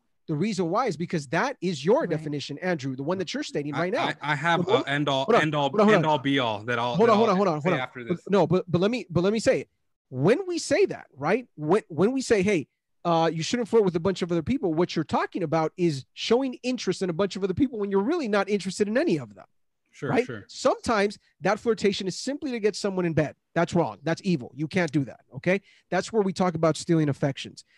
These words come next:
Speaker 3: Yes.
Speaker 1: But to show an interest in someone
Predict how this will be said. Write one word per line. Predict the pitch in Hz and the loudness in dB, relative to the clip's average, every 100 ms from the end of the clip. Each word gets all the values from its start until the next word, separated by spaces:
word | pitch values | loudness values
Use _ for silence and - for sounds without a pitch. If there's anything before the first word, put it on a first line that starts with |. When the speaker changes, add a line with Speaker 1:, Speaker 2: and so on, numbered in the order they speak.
| _ | _
Speaker 3:
Yes. | 117 | -2
Speaker 1:
But | 180 - | -2 0
to | 180 | -2
show | - - 247 262 285 - | -4 0 4 4 4 -2
an | 196 180 - | -4 -4 -4
interest | 233 226 240 208 - | -4 -2 -4 -6 -2
in | 208 | -2
someone | 202 - 196 143 87 | 0 0 0 -2 -8